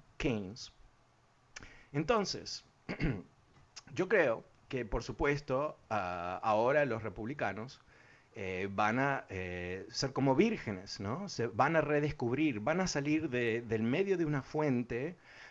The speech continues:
ah, y va a haber un, un, un aura detrás, una luz, ah, y va a haber música, y van a salir una vez más, ¿sabes cómo? Como vírgenes.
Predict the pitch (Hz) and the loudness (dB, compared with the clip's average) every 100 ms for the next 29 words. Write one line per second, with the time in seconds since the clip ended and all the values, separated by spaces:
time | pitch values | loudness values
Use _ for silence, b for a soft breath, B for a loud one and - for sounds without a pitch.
0 | B 104 98 104 110 135 165 165 139 139 | B -2 0 0 2 2 4 4 4 2
1 | 131 135 135 131 135 123 127 160 139 120 | 0 2 2 0 0 0 2 2 2 0
2 | 107 123 127 131 127 117 113 120 160 160 | -2 -2 0 0 0 -2 2 8 10 12
3 | 151 139 - - - - 110 101 101 120 | 8 2 -6 -8 -8 -2 0 2 0 2
4 | 156 143 143 180 185 - 123 127 160 202 | 4 4 6 4 2 -4 -4 -2 -2 -6
5 | B B B B 139 160 196 170 160 170 | B B B B 4 6 6 4 6 6
6 | 165 156 160 185 160 147 170 196 220 - | 4 2 0 0 0 -2 -4 -4 -6 -6
7 | 127 120 123 147 151 - 95 87 - - | -4 -2 0 0 0 -4 -10 -10 -12 -16